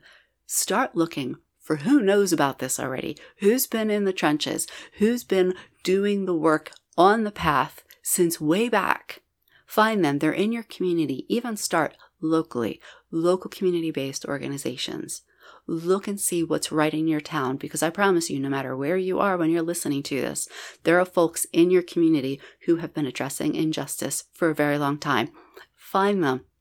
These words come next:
listen to them, learn from them, uplift them. And finally, let's talk structurally. When it comes to thinking structurally about collaboration, I'm gonna invite you to acknowledge some of the often invisible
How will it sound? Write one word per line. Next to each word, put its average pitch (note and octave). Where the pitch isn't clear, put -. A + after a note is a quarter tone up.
listen F3
to D3
them, A#2+
learn F3
from C3
them, C3
uplift E3
them. -
And G3
finally, E3
let's B3
talk -
structurally. -
When G3+
it G3+
comes C4
to A#3+
thinking F#3
structurally C#3
about -
collaboration, D#3
I'm D#3+
gonna C#4+
invite D#3+
you E3
to -
acknowledge D3
some D3
of D3+
the F3+
often D#3
invisible D3